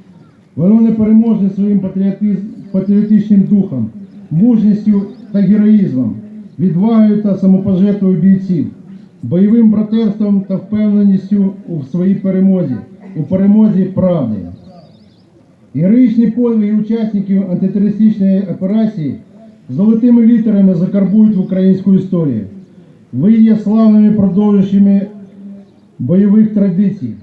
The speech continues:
ратних справ і героїчних вчинків. Захищати Україну, нашу батьківщину і свій народ — найвища честь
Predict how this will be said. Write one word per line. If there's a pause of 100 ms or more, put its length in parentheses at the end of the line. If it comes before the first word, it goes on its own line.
(100)
ратних
справ
і
героїчних
вчинків. (500)
Захищати
Україну, (200)
нашу
батьківщину (300)
і
свій
народ — (340)
найвища (140)
честь